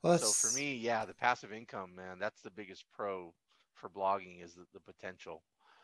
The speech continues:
Speaker 1: Yeah,
Speaker 2: potential
Speaker 1: it's
Speaker 2: income on there.
Speaker 1: it's like I brought up earlier, that one article I have about Buy Me a Coffee, that will continuously generate income as long as I keep it in the top ten. So,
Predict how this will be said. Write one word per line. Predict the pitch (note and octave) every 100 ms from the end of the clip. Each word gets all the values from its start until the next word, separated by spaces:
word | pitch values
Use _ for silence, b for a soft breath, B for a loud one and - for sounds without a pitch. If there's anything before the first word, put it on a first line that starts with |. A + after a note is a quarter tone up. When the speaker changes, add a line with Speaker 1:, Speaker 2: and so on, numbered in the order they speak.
| B B B B B -
Speaker 1:
Yeah, | F#3
Speaker 2:
potential | G#3 C3 F#2
Speaker 1:
it's |
Speaker 2:
income | G2+ - F2+
on | E2+ E2+
there. | E2+ E2+ _ _
Speaker 1:
it's | -
like | C#3 C3
I |
brought | B2+ C#3 C3+
up | B2+
earlier, | F#2+ B2+ D3 A2 G2
that | A2 A#2 -
one | B2+ C3 -
article | A#2+ A#2+ A#2+
I | A2+
have | A2 A#2 A#2 A#2 A2
about | A2+ A2 G#2+
Buy | A#2+
Me | A#2+
a | G2
Coffee, | - A#2 A#2+ G2 G2+ - -
that | C3 C3 -
will | C3 A2 G2+ - -
continuously | - A#2 A2 - C#3 C#3+ - G#2
generate | G2 - B2 A#2+ A2+ -
income | A2+ B2 - G2+ F#2+ G2+ - _ _ _ _ _ b b b b C3
as | G#2+ -
long | G#2+ A2+
as | G#2+
I | A2+
keep | - A#2+ A#2
it |
in | G#2+
the | G2+
top | A#2 G#2 -
ten. | A#2 G2+ - _ _ _ _ - -
So, | G2+ F#2+ G2